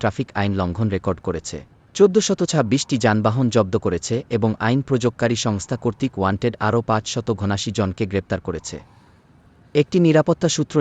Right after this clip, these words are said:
নিশ্চিত করেছে যে জননিরাপত্তা বিভাগ আইন ভঙ্গকারী, পলাতক এবং ন্যায়বিচার এড়াতে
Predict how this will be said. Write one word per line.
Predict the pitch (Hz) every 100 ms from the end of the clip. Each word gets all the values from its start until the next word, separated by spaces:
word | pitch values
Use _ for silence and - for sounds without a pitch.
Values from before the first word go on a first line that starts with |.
| 123
নিশ্চিত | 113 - 151 127
করেছে | 113 - 107
যে | 107 92
জননিরাপত্তা | 110 110 110 107 113 -
বিভাগ | 98 101 117 117
আইন | 107 107 92
ভঙ্গকারী, | 95 90 87 85 76 - _
পলাতক | 113 123 135 170 -
এবং | 113 110 92
ন্যায়বিচার | 92 104 110 117 110
এড়াতে | 104 101